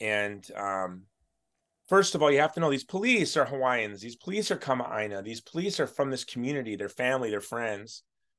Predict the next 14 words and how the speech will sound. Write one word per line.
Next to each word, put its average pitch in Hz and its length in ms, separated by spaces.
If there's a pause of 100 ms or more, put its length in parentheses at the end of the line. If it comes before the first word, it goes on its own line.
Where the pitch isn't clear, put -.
(220)
So 156 320
I 151 200
know 175 260
for 151 160
a 131 40
fact 139 540 (120)
that 123 120
these 143 160
police 143 260
officers 131 500
would 117 180
never 127 300
do 117 220 (120)
anything 110 760